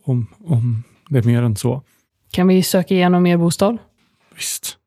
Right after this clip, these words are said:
Speaker 2: Wilhelm går in.
Speaker 1: De bor väldigt enkelt. Det finns knappt någonting här, förutom det absolut nödvändiga. Eh,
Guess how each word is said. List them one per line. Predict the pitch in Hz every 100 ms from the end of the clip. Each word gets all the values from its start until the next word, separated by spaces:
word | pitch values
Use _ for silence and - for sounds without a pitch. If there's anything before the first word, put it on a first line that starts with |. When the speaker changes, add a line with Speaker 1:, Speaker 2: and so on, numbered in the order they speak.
| _ _ -
Speaker 2:
Wilhelm | 165 160 156 151 156
går | 156 151
in. | 156 - - _ _ _
Speaker 1:
De | 151 147
bor | 165 127
väldigt | 131 113 101
enkelt. | 117 95 135 - - - - _ _
Det | 147 123
finns | 131 120 110 - - _ _ _ _ _ -
knappt | - 135 - 135
någonting | 113 110 90 113 107
här, | 101 139 117 - _ _ _ -
förutom | - 131 117 - 117 123 113 - - _
det | 143 127
absolut | - - 120 110
nödvändiga. | 120 113 123 120 120 _ - - - - - - - - _ _ _ -
Eh, | 127